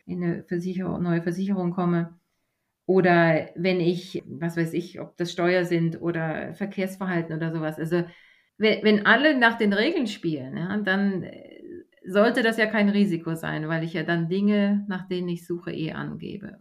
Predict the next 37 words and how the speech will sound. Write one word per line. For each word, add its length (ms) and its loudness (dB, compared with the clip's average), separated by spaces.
Was 280 -8
unangenehm 760 2
wird, 240 -2
ist, 220 -6
wenn 180 -2
wir 300 2
das 160 0
Gefühl 280 0
haben, 320 0
Entscheidungen 580 4
werden 220 4
getroffen, 720 -4
Schufa 380 -6
sagt, 320 -2
kriegst 240 -10
keinen 260 -2
Kredit, 460 -8
und 360 4
ich 180 -2
das 200 0
Gefühl 340 -2
habe, 240 0
da 100 2
liegt 240 -2
ein 120 0
Datenfehler 640 0
zugrunde 480 -8
oder 180 -4
es 140 -6
wurden 240 0
Daten 400 -2
verwendet, 640 0
die 460 2
vielleicht 320 -6
zweideutig 480 0
waren 360 -4
oder 380 -8